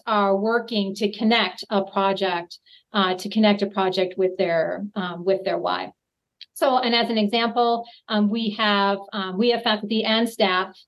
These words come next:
uh, that work within this. One of our staff, um, one of our staff members is connecting, um, a, an, uh, L G B T plus, um, awareness campaign, sort of awareness campaign to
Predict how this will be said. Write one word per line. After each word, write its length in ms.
uh, 220
that 200
work 240
within 560
this. 460
One 160
of 100
our 140
staff, 480
um, 280
one 100
of 60
our 80
staff 340
members 380
is 200
connecting, 840
um, 360
a, 460
an, 500
uh, 440
L 160
G 100
B 180
T 520
plus, 680
um, 840
awareness 540
campaign, 640
sort 340
of 120
awareness 440
campaign 600
to 440